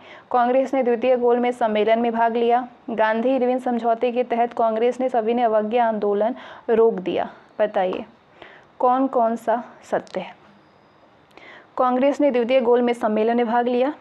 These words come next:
गांधी इरविन समझौते के तहत कांग्रेस ने सवि-, सविनय अवज्ञा आंदोलन रोक दिया था।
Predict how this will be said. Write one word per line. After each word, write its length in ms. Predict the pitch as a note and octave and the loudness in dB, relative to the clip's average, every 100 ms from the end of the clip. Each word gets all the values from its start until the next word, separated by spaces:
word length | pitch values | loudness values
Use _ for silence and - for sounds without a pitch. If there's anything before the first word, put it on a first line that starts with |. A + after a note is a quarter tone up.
| - - | -14 -6
गांधी 440 | G#3+ G#3+ G#3+ A#3 | -2 0 0 0
इरविन 200 | A#3 A3+ | 0 0
समझौते 520 | A3+ A3 G#3 A3 A3 G#3+ | -2 -4 -2 -4 -2 -4
के 100 | G#3+ | -4
तहत 260 | A#3 A#3+ | -2 -2
कांग्रेस 440 | A3+ G#3 G#3 A3 A3 | -2 -2 -2 -2 -4
ने 120 | A#3 | -4
सवि-, 640 | A#3 A3 A#3 - - - | -2 0 0 -2 -8 -8
सविनय 360 | A3+ G#3 A#3 A#3+ | -6 -2 0 0
अवज्ञा 420 | G#3+ G#3 G#3+ G#3+ | 0 -2 -2 -2
आंदोलन 440 | G#3 G3+ G3+ C#4 - - - - - | -2 0 0 -2 -6 -20 -20 -20 -2
रोक 260 | B3 B3+ A#3+ | 2 4 2
दिया 340 | - - - | -2 -4 -6
था। 240 | - B3+ | -6 -14